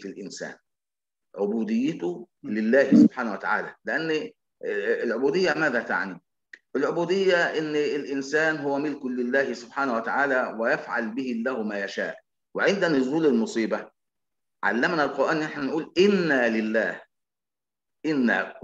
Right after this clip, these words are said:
Speaker 1: بحالنا كده، "لله وإنا إليه راجعون". فإذا كنا لله، هو الذي أتى بنا إلى هذه الدنيا، أوجدنا من العدم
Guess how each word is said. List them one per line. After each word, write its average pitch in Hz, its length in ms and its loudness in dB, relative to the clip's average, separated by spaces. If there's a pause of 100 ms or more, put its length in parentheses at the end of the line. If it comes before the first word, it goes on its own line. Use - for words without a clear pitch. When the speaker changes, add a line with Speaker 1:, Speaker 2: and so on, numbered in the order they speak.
(340)
Speaker 1:
بحالنا 151 460 0
كده، 151 260 2
"لله 113 640 0 (520)
وإنا 143 420 -2
إليه 127 380 2
راجعون". 104 500 -8 (240)
فإذا 175 300 0
كنا 185 360 0
لله، 107 600 0 (480)
هو 147 140 2
الذي 139 340 0
أتى 135 180 -2
بنا 123 220 -4
إلى 110 140 -4
هذه 104 280 -6
الدنيا، 104 380 -8
أوجدنا 113 520 0
من 107 140 -4
العدم 110 500 -2